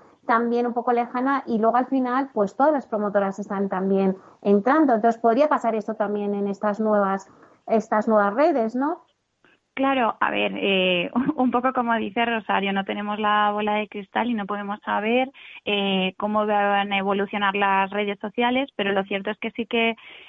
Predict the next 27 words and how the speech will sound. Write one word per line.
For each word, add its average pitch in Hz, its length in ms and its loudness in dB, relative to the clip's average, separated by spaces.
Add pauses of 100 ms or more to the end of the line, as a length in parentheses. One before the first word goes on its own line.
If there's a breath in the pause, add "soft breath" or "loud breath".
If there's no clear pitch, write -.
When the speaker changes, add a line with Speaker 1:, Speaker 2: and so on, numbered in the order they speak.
Speaker 2:
el 226 180 0
usuario 220 560 0
está 214 320 -4
evolucionando, 220 840 0 (140)
su 233 120 0
comportamiento 202 800 -2
está 196 280 -6
cambiando 208 640 -2
y 196 120 -2
están 202 260 -6
buscando 202 420 -4
nuevas 196 340 0
formas 196 400 -4 (400 loud breath)
de 202 120 -4
interacción. 208 720 -2 (340 soft breath)
Creo 214 200 -2
que 208 240 0
además, 196 460 0 (140)
eh, 208 380 -2
los 202 180 -6
usuarios 214 480 -2
se 240 80 -8
están 220 220 -4
volviendo 214 420 -4
mucho 214 240 -10
más 220 200 -4
participativos 262 960 -4